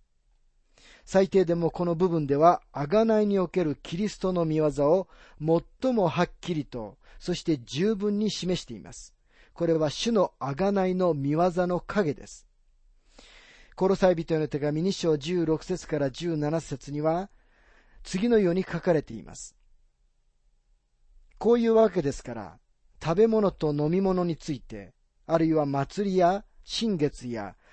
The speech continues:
安息日のことについて、誰にもあなた方を批評させてはなりません。これらは次に来るものの影であって、本体はキリストにあるのです。」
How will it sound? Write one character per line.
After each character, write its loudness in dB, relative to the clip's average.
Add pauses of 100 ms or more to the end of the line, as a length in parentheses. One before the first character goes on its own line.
(140)
安 0
息 -4
日 -4
の -2
こ -8
と -4
に -4
つ -8
い -6
て、 -14 (520)
誰 2
に 0
も 2
あ 2
な 4
た 0
方 2
を 2
批 -8
評 0
さ -4
せ -4
て -4
は 0
な -8
り -8
ま -12
せ -16
ん。 -20 (600)
こ -2
れ 4
ら 4
は 2 (520)
次 -2
に 0
来 -4
る -4
も -2
の 0
の -2
影 2
で 0
あ -4
っ -12 (160)
て、 -14 (320)
本 0
体 2
は 0
キ -6
リ -2
ス -10
ト -4
に -4
あ -4
る -8
の -12
で -20
す。」 -20